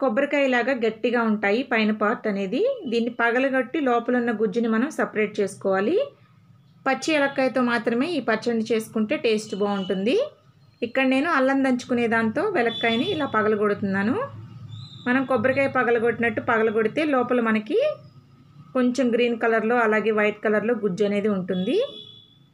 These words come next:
చూడండి, ఇలా ఓపెన్ చేసేసుకుంటే లోపల మనకి ఇలా వైట్ కలర్లో మనకి గుజ్జులాగా కనిపిస్తుంది. దీన్ని స్పూన్తో కానీ లేకపోతే చాకుతో కానీ మనం సపరేట్ చేసుకోవాలి. పైన పెంకులాగా ఉంటుంది, ఆ పెంకును మనం తీసేసుకొని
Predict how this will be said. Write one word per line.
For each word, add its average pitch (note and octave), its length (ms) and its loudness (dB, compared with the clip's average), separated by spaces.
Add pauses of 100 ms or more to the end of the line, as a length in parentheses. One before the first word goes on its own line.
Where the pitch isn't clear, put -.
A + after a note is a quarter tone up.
(260)
చూడండి, B3 420 2 (800)
ఇలా A3+ 140 2 (140)
ఓపెన్ A#3 260 0
చేసేసుకుంటే A3 640 0 (800)
లోపల B3 340 2
మనకి A3+ 260 0 (100)
ఇలా B3 120 2 (140)
వైట్ A#3 260 2
కలర్లో A3 400 2
మనకి G#3 280 -2
గుజ్జులాగా G#3+ 480 0
కనిపిస్తుంది. G3 640 -4 (540)
దీన్ని B3+ 300 2 (140)
స్పూన్తో A#3+ 480 0
కానీ A#3 260 2
లేకపోతే A3 380 -2 (100)
చాకుతో G#3 400 0
కానీ A3 220 0
మనం A#3 180 0
సపరేట్ F#3+ 400 -2
చేసుకోవాలి. G3 560 0 (1080)
పైన B3+ 240 4 (120)
పెంకులాగా B3+ 520 2 (100)
ఉంటుంది, A3 360 0 (140)
ఆ - 20 0 (100)
పెంకును A#3 360 0
మనం A3 160 2 (100)
తీసేసుకొని A3 640 0